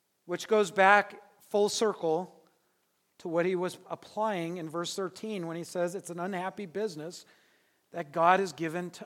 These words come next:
us. So we answer this question, why?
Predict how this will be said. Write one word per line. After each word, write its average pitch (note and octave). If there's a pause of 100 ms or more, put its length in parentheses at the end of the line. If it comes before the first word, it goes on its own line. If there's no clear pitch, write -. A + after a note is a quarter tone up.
us. G3+ (4000)
So E3+
we F3 (420)
answer F3 (340)
this D#3+
question, D#3
why? F3